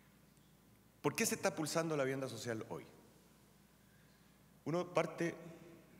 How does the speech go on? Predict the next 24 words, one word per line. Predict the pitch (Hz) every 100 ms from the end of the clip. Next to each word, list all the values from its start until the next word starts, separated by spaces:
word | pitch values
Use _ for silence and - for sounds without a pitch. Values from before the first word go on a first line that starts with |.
| - - -
hay | 135
como | 131 123 123 - - - - - - -
un | 123
análisis | 120 139 139 135
ahí | 127
en | 120
cadena. | 117 104 85 - - - - - - - - - - - -
Primero, | 156 226 254 - - - - 127
nuestras | 131 147
fuertes | 202 - 220 202 - - 117
desigualdades | 120 123 120 147 156 -
generaban | 110 110 135 123 123
tra-, | 101 95 -
generaban | 98 95 110 117 98
tradicionalmente | 104 95 107 123 135 147 143
una | 127
estructura | 120 113 143 143
espacial | 123 143 139
diferenciada | 131 117 107 135 135
de |
los | 120
precios | 127 135 127
del |
suelo. | - -